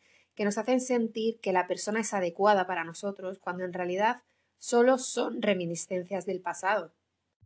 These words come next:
Otro motivo es que la situación nos da falso sentido de control y de poder.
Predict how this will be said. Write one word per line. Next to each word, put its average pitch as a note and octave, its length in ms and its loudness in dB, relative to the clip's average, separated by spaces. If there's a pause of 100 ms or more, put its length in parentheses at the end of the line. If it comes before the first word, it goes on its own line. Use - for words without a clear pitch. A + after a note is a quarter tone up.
(600)
Otro G#3 240 6
motivo G#3+ 520 8
es A#3+ 320 8
que G#3+ 420 4
la G#3 140 4
situación G#3 640 2
nos G3+ 200 2
da G#3 180 6
falso B3 600 2
sentido G3+ 600 0
de G3 120 0
control F#3+ 540 -2
y G3+ 100 -2
de F#3 120 -2
poder. F3+ 480 -4